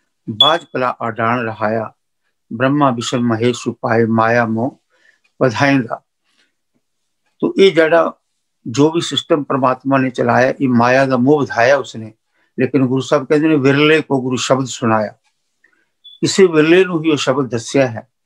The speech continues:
ਜਿਹਨੂੰ ਉਸ ਪਰਮੇਸ਼ਰ ਨੇ ਸੁਣਾਇਆ ਹੈ, ਤਾਂ ਉਸਨੇ ਇਹ ਗੱਲ ਦੱਸੀ ਹੈ ਕਿ ਉਹ ਸ਼ਬਦ ਹੀ ਸਾਰੇ ਸੰਸਾਰ 'ਚ ਵਰਤ ਰਿਹਾ ਹੈ। ਔਰ ਤੁਸੀਂ ਉਸ ਸ਼ਬਦ ਨੂੰ ਆਪਣੀ ਕੋਸ਼ਿਸ਼ ਨਾਲ ਨਹੀਂ ਪਕੜ ਸਕਦੇ,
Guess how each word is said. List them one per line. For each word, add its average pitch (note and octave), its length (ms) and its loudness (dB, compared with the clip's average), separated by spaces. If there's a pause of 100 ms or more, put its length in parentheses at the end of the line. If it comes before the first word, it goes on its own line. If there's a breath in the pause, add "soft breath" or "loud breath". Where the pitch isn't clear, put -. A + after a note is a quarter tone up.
(1400)
ਜਿਹਨੂੰ D#3+ 260 2
ਉਸ - 120 -6
ਪਰਮੇਸ਼ਰ C3 480 2
ਨੇ C3 80 2
ਸੁਣਾਇਆ A#2 500 0
ਹੈ, G#2 220 -4 (520 loud breath)
ਤਾਂ F3 160 2
ਉਸਨੇ G#3 380 2
ਇਹ F#3+ 120 6
ਗੱਲ D3+ 200 2
ਦੱਸੀ B2 360 -4
ਹੈ A2+ 100 -8 (420)
ਕਿ D3 60 2
ਉਹ D3+ 140 4
ਸ਼ਬਦ C#3 340 0
ਹੀ C3 160 0
ਸਾਰੇ A#2+ 260 0
ਸੰਸਾਰ A#2 460 -2
'ਚ - 100 -10
ਵਰਤ B2+ 280 -2
ਰਿਹਾ B2 200 2
ਹੈ। - 120 -12 (920 soft breath)
ਔਰ E3 160 2
ਤੁਸੀਂ D#3+ 560 0 (1200)
ਉਸ F#3+ 200 6
ਸ਼ਬਦ D#3 360 0
ਨੂੰ E3+ 380 2
ਆਪਣੀ F#3+ 340 0
ਕੋਸ਼ਿਸ਼ E3 480 0
ਨਾਲ D#3 180 2
ਨਹੀਂ D3+ 140 0
ਪਕੜ B2 280 -2
ਸਕਦੇ, A#2 500 -2